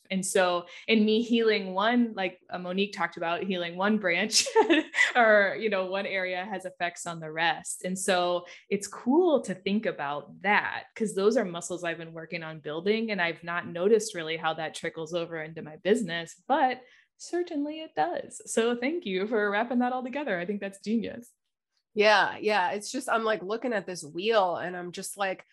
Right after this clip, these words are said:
Speaker 2: "How often do we do this?" It's the same thing with, like, friendships. Like,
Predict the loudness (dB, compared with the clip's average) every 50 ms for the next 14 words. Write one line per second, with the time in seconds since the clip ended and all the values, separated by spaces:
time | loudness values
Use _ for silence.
0 | _ _ _ 2 6 6 6 6 6 4 2 2 0 -4 -8 -10 -8 -8 -8 -6
1 | -6 -6 -4 -4 -6 -6 -4 -4 -4 -4 -4 -6 -8 -10 -12 -10 -8 -8 -8 -4
2 | -2 0 0 0 0 -2 -4 -4 -6 -4 -4 -6 -8 -6 -6 -6 -6 -8 -10 -8
3 | -6 -4 -4 -4 -4 -4 -6 -8 -10 -12 -14 -16 -16 -16 -16 -16 -18 _ _ -20
4 | -20 _ _ 4 4 4 4 2